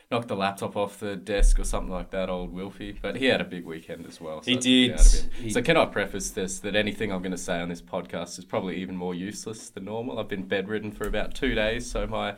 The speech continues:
Speaker 1: stat intake and research is probably at Kirkup levels. Although, if
Speaker 2: Well,
Speaker 1: we get into
Speaker 2: he's
Speaker 1: re-, <laughs> yeah,
Speaker 2: well,
Speaker 1: let's get
Speaker 2: yeah,
Speaker 1: into
Speaker 2: we'll
Speaker 1: it.
Speaker 2: get into that a little bit later on. Um, so you're back from Cairns now and in person's fantastic. I'm on a high because my boys, uh, Aston Villa,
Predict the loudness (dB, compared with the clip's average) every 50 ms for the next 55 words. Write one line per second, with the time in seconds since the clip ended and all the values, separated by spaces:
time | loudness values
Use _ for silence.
0 | -10 -18 -20 -20 -18 -14 -10 -8 -8 -4 0 4 4 4 4 2 0 2 4 4
1 | 4 4 4 2 2 2 0 -4 -10 -10 -6 -4 -4 -2 -2 -4 -4 -6 -10 -10
2 | -4 -2 0 0 0 0 0 0 0 0 -2 -4 -8 -8 -4 -4 -4 -4 -4 -4
3 | -4 -4 -4 -6 -8 -6 -4 -2 -2 -2 -2 -4 -6 -6 -6 -8 -8 -8 -8 -10
4 | -12 -16 -16 -18 -20 -20 -20 _ _ _ _ -4 0 2 4 4 4 2 2 0
5 | -4 -6 -8 -14 -20 _ _ -12 -6 -2 -2 0 0 0 0 0 0 0 0 0
6 | -2 -4 -6 -4 -2 -2 0 4 8 12 12 12 12 12 12 12 10 8 6 6
7 | 6 6 8 8 8 8 8 6 6 6 6 8 8 6 2 2 2 2 2 2
8 | 4 4 4 4 4 4 4 2 2 0 -4 -6 -8 -4 -2 0 2 2 2 0
9 | -4 -4 -2 4 6 8 8 10 10 8 6 6 2 -2 -4 -2 0 0 2 2
10 | 2 0 0 -2 -2 0 0 0 0 0 -2 -2 -2 -2 -2 -4 -4 -6 -6 -6
11 | -8 -10 -14 -16 -18 -20 -20 -18 -18 -16 -16 -6 -2 0 0 2 2 2 0 0
12 | 0 0 -2 -2 0 4 4 6 6 6 4 4 4 6 6 8 8 6 4 2
13 | -4 -4 -4 -4 -4 -2 -2 -2 -2 0 2 4 4 4 4 4 2 0 -2 -4
14 | -4 -6 -4 -4 -2 0 0 0 0 0 0 -2 -4 -8 -6 -4 -2 0 2 2
15 | 2 0 0